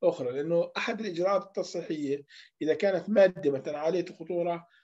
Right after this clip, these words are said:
إنه بيكون إتلاف المادة. فموضوع تقليل الوقت، كل ما كان الوقت قليل وأنا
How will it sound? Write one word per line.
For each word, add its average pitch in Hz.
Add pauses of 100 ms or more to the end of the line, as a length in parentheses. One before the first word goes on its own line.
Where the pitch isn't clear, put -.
(180)
إنه 156
بيكون 190
إتلاف 180
المادة. 127
فموضوع 175
تقليل 208
الوقت، 175
كل 202
ما 190
كان 180
الوقت 160 (100)
قليل 185 (440)
وأنا 160